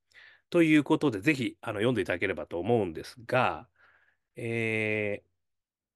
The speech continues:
特にですね、私がすごく、あの、面白かったところをですね、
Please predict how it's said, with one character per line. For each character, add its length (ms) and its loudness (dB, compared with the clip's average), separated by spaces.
特 280 4
に 100 4
で 100 -2
す 120 -10
ね、 100 -2
私 400 -2
が 120 2
す 140 -12
ご 120 -2
く、 240 0
あ 120 -12
の、 420 -4
面 120 -6
白 160 -6
か 100 -8
っ 80 -14
た 280 -14
と 100 -12
こ 120 -2
ろ 80 2
を 40 0
で 100 -6
す 120 -16
ね、 220 -4